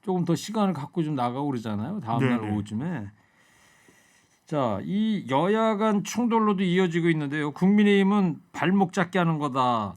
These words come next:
Speaker 1: 또는 뭐 "대선 불복이다"라고 주장을 하고 있습니다.
Speaker 2: 그런 주장도 나오고 있고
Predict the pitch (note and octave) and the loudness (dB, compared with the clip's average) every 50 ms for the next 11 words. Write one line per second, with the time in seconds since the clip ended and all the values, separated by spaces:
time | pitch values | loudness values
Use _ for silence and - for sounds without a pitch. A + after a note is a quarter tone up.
0 | - - D#3+ D#3 D#3 D#3 D3 C#3 C3+ A#2+ - - - C3+ F3 F3+ F3 F#3+ F3 C3+ | -10 -8 -6 -4 -4 -4 -4 -4 -6 -6 -8 -4 -2 2 4 6 6 4 4 4
1 | C#3+ E3 E3 D#3+ E3 D#3+ D3+ C#3 D3 C#3+ C3+ B2+ B2 A#2+ B2+ C3 - E3+ - D#3+ | 2 0 0 0 0 0 0 0 -2 0 0 0 0 0 0 0 0 0 -2 -6
2 | C#3+ - - C3+ C#3+ D#3+ E3 D#3 C#3+ B2+ B2 A#2+ G#2+ G#2+ A#2 A2 G2 F#2 C3 - | -6 -6 -6 -4 -2 0 0 2 0 0 -2 -4 -6 -6 -6 -8 -6 -6 -8 -8
3 | - - - _ - - F3 G#3 G#3+ G3+ G3+ A3 A#3 A3 A#3+ A3+ E3 B2 A#2+ B2+ | -10 -14 -16 _ -4 2 4 6 6 6 6 4 4 4 4 2 2 2 2 0
4 | C3 A#2+ G#2+ G#2+ - D3+ D3+ C3+ A#2 A2 G#2 | 0 -2 -2 -2 0 0 2 2 0 -2 -6